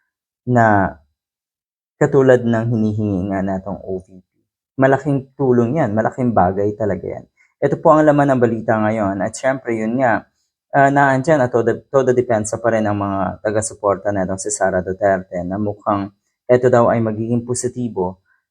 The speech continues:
para kay Sara Duterte, lalo daw siyang mamahalin <laughs> ng taong bayan. Dahil para bang naging api-apihan daw ito si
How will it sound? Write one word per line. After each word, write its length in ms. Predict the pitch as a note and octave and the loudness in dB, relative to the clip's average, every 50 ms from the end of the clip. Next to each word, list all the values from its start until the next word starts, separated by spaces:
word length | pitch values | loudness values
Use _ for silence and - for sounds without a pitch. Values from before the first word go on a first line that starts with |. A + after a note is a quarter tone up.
| _ _ _ | _ _ _
para 240 | - A#2+ A2+ A2+ | 0 0 0 2
kay 80 | A2+ B2 | 0 -2
Sara 320 | A#2 - - A#2 G#2+ G#2 | -2 -2 0 0 2 2
Duterte, 560 | G2+ F#2 G2+ F#2+ - F#2+ F2+ E2 E2+ - A2 G#2 | 2 2 0 -2 -2 -2 -2 -2 -2 -2 0 2
lalo 320 | G2+ G2+ G2+ G#2 G2+ F#2+ | 2 2 2 2 0 -2
daw 160 | G2+ G#2 G2+ | -2 -2 -2
siyang 240 | G2+ - - A#2+ A2+ | -2 -4 -4 -4 -2
mamahalin 480 | G#2+ G2+ G2 G2 G2 G#2 - - F3 - - | 0 0 0 0 -2 -4 -2 0 0 2 2
<laughs> 160 | G#3 D#3 G3+ | 0 0 -2
ng 80 | E3+ - | -4 -4
taong 320 | - - - G#2+ C3+ C#3 | -2 -2 0 0 0 0
bayan. 560 | C3 B2 A#2+ A2 G#2 G#2 G#2 G2 F#2+ G2 F#2+ _ _ _ _ _ _ _ _ | 4 4 6 6 4 2 0 -4 -6 -6 -10 _ _ _ _ _ _ _ _
Dahil 320 | - A#2+ C3+ C#3 C#3+ C#3+ | 0 2 4 4 4 4
para 240 | C#3+ D3 C#3 C#3 C3 | 4 4 4 4 2
bang 160 | C3 C#3 C#3 C3 | 0 0 -2 0
naging 220 | A#2+ A#2 B2 A#2+ G#2 G#2+ | 0 0 0 0 0 0
api-apihan 720 | G#2 A2+ A#2 F#2 F2+ G#2+ - - A2+ A2 G#2 A2 G#2 G2+ F#2+ | 0 0 0 0 0 0 -2 -6 -6 -4 -4 -2 -4 -4 -4
daw 240 | F2+ F2+ F2+ F2+ F#2 | -2 -2 -2 -2 -4
ito 200 | F#2 F#2 F#2 F#2+ | -6 -6 -6 -6
si 400 | F#2 - - G2 F#2 F2 - | -6 -6 -6 -4 -4 -6 -6